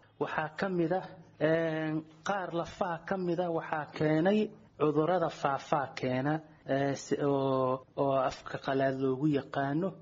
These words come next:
infections. Kuwana waxaa keena ubuq baa keentay oo loo, afka qalaadna iyadana loo yaqaano inflammation. Marka, eh, kuwana waxaa keena, yacni, wax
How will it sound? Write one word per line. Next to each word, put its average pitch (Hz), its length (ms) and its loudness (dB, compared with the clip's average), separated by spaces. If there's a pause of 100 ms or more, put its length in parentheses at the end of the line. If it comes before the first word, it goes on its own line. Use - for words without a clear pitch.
(300)
infections. 160 800 -2 (500)
Kuwana 185 400 2
waxaa 160 320 0 (100)
keena 151 380 0 (380)
ubuq 170 380 2
baa 127 260 0
keentay 139 460 -2 (140)
oo 143 120 2
loo, 151 260 2 (100)
afka 165 260 -4
qalaadna 143 480 0
iyadana 147 340 2
loo 139 220 4
yaqaano 139 560 0 (580)
inflammation. 151 880 0 (360)
Marka, 160 480 0 (560)
eh, 160 320 2
kuwana 185 400 2
waxaa 160 440 0
keena, 156 400 2 (200)
yacni, 143 460 0
wax 151 200 2